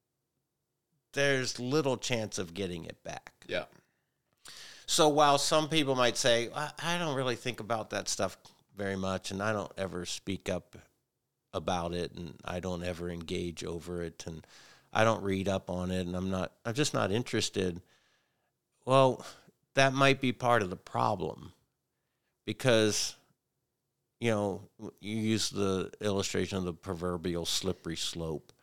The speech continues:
Speaker 1: And I think there's a lot about mor-, morality and ethics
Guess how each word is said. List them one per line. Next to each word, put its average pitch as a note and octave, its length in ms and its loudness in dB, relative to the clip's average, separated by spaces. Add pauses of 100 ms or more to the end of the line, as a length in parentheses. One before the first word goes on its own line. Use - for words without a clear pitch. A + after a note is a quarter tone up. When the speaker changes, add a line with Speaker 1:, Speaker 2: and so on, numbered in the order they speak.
(420)
Speaker 1:
And A#2 100 4
I B2 60 4
think D3 220 2
there's B2 200 4
a G#2+ 40 0
lot G#2 340 2
about G2 560 0 (280)
mor-, G2+ 300 -2 (480)
morality G2+ 680 4
and E2+ 200 -6
ethics - 680 0